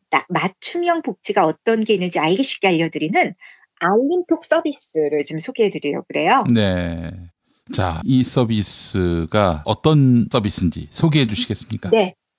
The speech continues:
Speaker 1: 그러니까 지난 사월 구 일부터 어플을 정식 출시했는데요. 사용자가 공동 인증서를 이용해서 각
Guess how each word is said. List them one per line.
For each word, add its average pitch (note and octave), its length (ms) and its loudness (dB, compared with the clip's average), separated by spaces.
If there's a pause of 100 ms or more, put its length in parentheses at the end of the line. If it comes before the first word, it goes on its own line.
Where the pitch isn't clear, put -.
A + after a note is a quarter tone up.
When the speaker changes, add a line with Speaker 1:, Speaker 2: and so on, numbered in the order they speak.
(160)
Speaker 1:
그러니까 A3 200 -2
지난 E4 480 0
사월 A#4 440 0
구 D#4+ 120 2
일부터 B3 220 0
어플을 D#4 580 2
정식 F#3+ 380 -4
출시했는데요. D#4 1000 -2 (400)
사용자가 D4 640 0
공동 D4 500 2
인증서를 G#3+ 640 0
이용해서 E3+ 600 0 (280)
각 - 280 -2